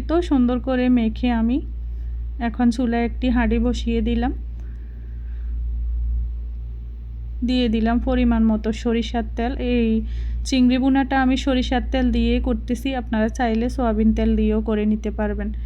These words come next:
এখন এক এক করে সবগুলা চিংড়ি মাছ দিয়ে দেব আমি, দিয়ে নেড়ে চেড়ে ভেজে নেব। মিডিয়াম করে ভেজে নিতে হবে।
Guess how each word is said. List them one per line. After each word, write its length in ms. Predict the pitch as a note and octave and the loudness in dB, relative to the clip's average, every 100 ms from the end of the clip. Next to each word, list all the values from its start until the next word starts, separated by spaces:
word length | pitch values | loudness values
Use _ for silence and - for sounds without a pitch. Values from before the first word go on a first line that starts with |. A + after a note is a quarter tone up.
| - - - B3+ | -6 -6 -4 -2
এখন 240 | B3+ C4 B3+ | 0 0 2
এক 180 | C4 C4 | 0 0
এক 120 | A#3+ A3 | -4 -4
করে 220 | A#3 A3 A#3+ | -2 -2 -2
সবগুলা 460 | B3+ A3 A#3 A#3+ A#3+ | -2 0 0 0 0
চিংড়ি 380 | C4 A#3 A3+ A#3 | 2 2 2 2
মাছ 180 | A#3+ A#3 | 2 2
দিয়ে 260 | A#3+ A#3+ A3+ | 2 2 2
দেব 200 | G#3+ G#3+ A#3+ | 0 0 -2
আমি, 240 | A#3 B3 E4+ - - - | 0 -2 -4 -6 -4 0
দিয়ে 240 | A3+ A3+ A3+ | 2 2 4
নেড়ে 240 | A#3+ A#3+ A3+ | 2 2 0
চেড়ে 260 | A#3 A3 G#3+ | 0 0 2
ভেজে 300 | A3+ A3 A3 | 2 2 2
নেব। 220 | A#3 A3 B3+ - - - - - - - - - - - - - - | 2 0 -4 -6 -6 -4 -4 -2 -2 -2 -4 -4 -6 -8 -10 -10 -2
মিডিয়াম 360 | C4 B3+ C4 C#4 | 0 2 2 2
করে 260 | C#4 C#4 C#4 C4+ | 2 2 2 2
ভেজে 280 | C4+ A#3 C4 | 2 4 2
নিতে 260 | C4 B3 | 2 2
হবে। 300 | B3 A#3+ C4 | 2 0 0